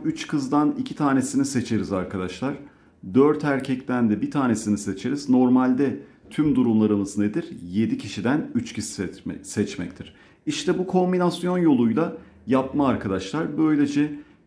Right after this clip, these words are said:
üç çarpı dört bölü yedinin üçlüsü, yedi çarpı altı çarpı beş bölü üç faktöriyel yani sadeleşir. Böylece on iki bölü otuz beş olur. A şıkkı.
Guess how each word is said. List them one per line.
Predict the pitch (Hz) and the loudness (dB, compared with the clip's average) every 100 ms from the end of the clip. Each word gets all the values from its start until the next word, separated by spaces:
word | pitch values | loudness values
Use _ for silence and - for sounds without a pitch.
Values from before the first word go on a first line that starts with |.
| _ | _
üç | 151 156 - - - - | 0 0 -2 -12 -14 -10
çarpı | - 127 123 - 104 | 0 2 2 0 0
dört | 107 113 113 - | 2 2 0 -8
bölü | 98 131 123 143 110 | 0 4 4 4 2
yedinin | 123 131 147 | 2 4 2
üçlüsü, | 143 143 127 151 151 - - | 2 -2 -4 -4 -4 -8 -8
yedi | 107 127 127 | 0 0 0
çarpı | 143 127 131 | 0 0 0
altı | 127 127 | 0 0
çarpı | - 131 123 107 | -2 -2 0 0
beş | 127 127 - | 0 0 0
bölü | 110 127 - - - | 2 2 -2 -10 -6
üç | 120 - | -6 -2
faktöriyel | 113 107 98 90 92 95 | -2 -2 -4 -2 -2 0
yani | 104 98 | 2 0
sadeleşir. | 90 - 104 107 110 113 143 - - - - | -2 0 0 2 0 -2 -6 -8 -14 -18 -2
Böylece | 127 135 117 107 127 | 4 6 4 2 -2
on | 131 123 127 | 0 4 4
iki | 123 98 | 2 0
bölü | 107 | 0
otuz | 131 107 - 110 90 | 0 -4 -4 -4 0
beş | 127 143 - - | 0 0 -4 -2
olur. | 120 92 - - | 0 0 -6 -4
A | 104 110 | 0 2
şıkkı. | 110 104 - 104 | 0 -6 -10 -8